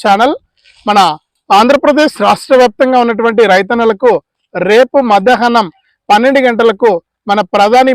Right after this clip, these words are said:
మోదీ గారు బీహార్లో సావల్పూర్లో మనకు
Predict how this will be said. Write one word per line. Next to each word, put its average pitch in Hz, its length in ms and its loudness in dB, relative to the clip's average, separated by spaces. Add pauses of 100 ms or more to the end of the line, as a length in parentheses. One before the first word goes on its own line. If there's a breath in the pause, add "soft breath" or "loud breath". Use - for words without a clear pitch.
మోదీ 214 300 -2
గారు 214 220 0 (420)
బీహార్లో 247 640 0 (500)
సావల్పూర్లో 233 920 2 (380)
మనకు 196 320 -6